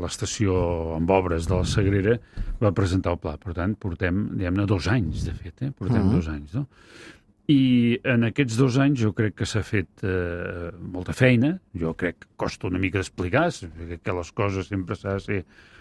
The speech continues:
Speaker 1: objectiu, i la veritat és que tenim unes, eh, xifres ja, eh, realment, eh, importants, no? Diguem-ne, de compliment del pla. Un pla, al final tens tota una sèrie d'indicadors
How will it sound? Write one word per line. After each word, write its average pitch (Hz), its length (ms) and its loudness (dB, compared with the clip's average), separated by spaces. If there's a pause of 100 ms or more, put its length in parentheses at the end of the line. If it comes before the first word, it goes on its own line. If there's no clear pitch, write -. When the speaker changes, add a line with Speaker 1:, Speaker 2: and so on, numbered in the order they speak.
(140)
Speaker 1:
objectiu, 127 680 2 (580)
i 139 120 4
la 123 140 4
veritat 113 380 4
és 139 160 2 (100)
que 127 100 2
tenim 117 380 2
unes, 107 540 2
eh, 113 220 0
xifres 104 640 0
ja, 110 340 0 (440)
eh, 101 200 0
realment, 98 720 2
eh, 117 280 0
importants, 90 760 -2
no? 131 180 -2 (460)
Diguem-ne, 95 480 0
de 95 120 -2
compliment 92 600 -2
del 85 160 -2
pla. 143 260 2
Un 85 180 -4
pla, 92 340 0 (380)
al - 60 -18
final 90 360 -4
tens 104 240 -2
tota 98 220 -4
una 92 100 -2
sèrie 95 340 -2
d'indicadors 107 760 0